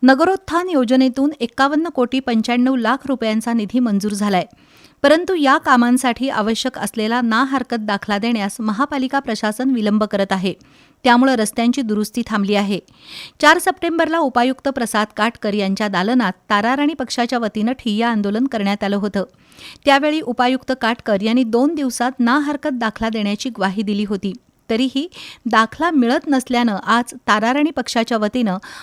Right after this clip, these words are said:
महापालिकेच्या प्रवेशद्वारात आमरण उपोषण सुरू करण्यात आलं. त्यानंतर महापालिका प्रशासनाला जाग आली आणि अवघ्या दोन तासात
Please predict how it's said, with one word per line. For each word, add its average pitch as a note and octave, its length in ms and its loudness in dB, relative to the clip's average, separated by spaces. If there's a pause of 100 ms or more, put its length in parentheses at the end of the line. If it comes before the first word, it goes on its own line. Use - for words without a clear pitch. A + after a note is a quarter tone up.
(120)
महापालिकेच्या D4 760 0
प्रवेशद्वारात A3 760 -2 (120)
आमरण B3 380 0
उपोषण A3+ 480 -2
सुरू A3 260 -2
करण्यात G3+ 360 -2
आलं. G3 160 -2 (640)
त्यानंतर E4+ 400 2
महापालिका C#4 580 2
प्रशासनाला A3+ 720 0
जाग G#3+ 320 0
आली B3+ 200 0 (100)
आणि A#3 220 0
अवघ्या A3 300 -4
दोन B3+ 360 -2
तासात A#3+ 340 -2